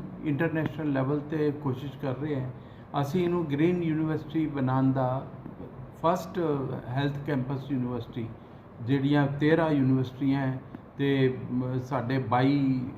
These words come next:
ਏਮਜ਼ ਹੈ ਇੰਡੀਆ ਵਿੱਚ, ਉਹ ਸਾਰੇ ਇਸ ਵਿੱਚ ਆਉਂਦੇ ਹੈ, ਮ, ਹੈਲਥ ਯੂਨੀਵਰਸਿਟੀਜ਼ ਔਰ ਡੀਮ ਯੂਨੀਵਰਸਿਟੀ ਵਿੱਚ। ਇਹਨਾਂ ਵਿੱਚ ਇਹ ਪਹਿਲੀ ਯੂਨੀਵਰਸਿਟੀ ਹੈ ਜਿਹੜੀ ਸਿਰਫ ਗ੍ਰੀਨ ਕੈਂਪਸ ਹੈਲਥ ਯੂਨੀਵਰਸਿਟੀ ਨਹੀਂ ਬਣੀ,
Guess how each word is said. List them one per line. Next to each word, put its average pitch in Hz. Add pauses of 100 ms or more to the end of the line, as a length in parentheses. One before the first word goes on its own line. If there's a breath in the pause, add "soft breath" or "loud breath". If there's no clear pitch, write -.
(440)
ਏਮਜ਼ 147
ਹੈ 117 (300)
ਇੰਡੀਆ 135
ਵਿੱਚ, 117 (380 loud breath)
ਉਹ 147
ਸਾਰੇ 165 (440)
ਇਸ 147
ਵਿੱਚ 143
ਆਉਂਦੇ 135
ਹੈ, 139 (180)
ਮ, 120 (300)
ਹੈਲਥ 123 (460)
ਯੂਨੀਵਰਸਿਟੀਜ਼ 127
ਔਰ 127
ਡੀਮ 127
ਯੂਨੀਵਰਸਿਟੀ 123
ਵਿੱਚ। 131 (580 loud breath)
ਇਹਨਾਂ 185
ਵਿੱਚ 175
ਇਹ 175
ਪਹਿਲੀ 175
ਯੂਨੀਵਰਸਿਟੀ 156
ਹੈ 156
ਜਿਹੜੀ 147 (240)
ਸਿਰਫ 143 (160)
ਗ੍ਰੀਨ 151
ਕੈਂਪਸ 135
ਹੈਲਥ 127
ਯੂਨੀਵਰਸਿਟੀ 127
ਨਹੀਂ 131
ਬਣੀ, 127